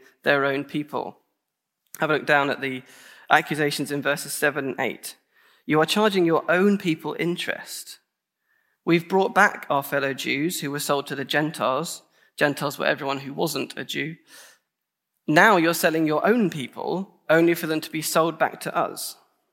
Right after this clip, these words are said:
Do you hear his emphasis here? "You're doing this to your own people, to your fellow Jews." He continues verse nine, "What you're doing is not right.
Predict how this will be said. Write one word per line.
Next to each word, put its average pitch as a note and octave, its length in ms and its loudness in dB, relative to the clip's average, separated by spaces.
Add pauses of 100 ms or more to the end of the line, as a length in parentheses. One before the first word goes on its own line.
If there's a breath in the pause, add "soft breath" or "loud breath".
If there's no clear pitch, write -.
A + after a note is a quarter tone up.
(800)
Do - 100 -2
you D#3 60 -2
hear F#3+ 140 2
his E3+ 200 -4
emphasis G#3 540 -2
here? A3+ 320 -2 (580 loud breath)
"You're F3 140 2
doing F#3+ 240 2
this F3+ 140 -2
to - 120 -8
your E3 300 -2
own E3+ 300 2
people, - 540 -12 (480)
to E3 100 -6
your D#3+ 120 0
fellow F3 520 0
Jews." - 640 -8 (1300)
He D3+ 100 -4
continues E3 460 0
verse D3 260 -2
nine, C3+ 300 0
"What F#3+ 140 -4
you're A3 120 -2
doing G3 300 0
is B2 160 -6
not C#3 300 -4
right. D3 480 -4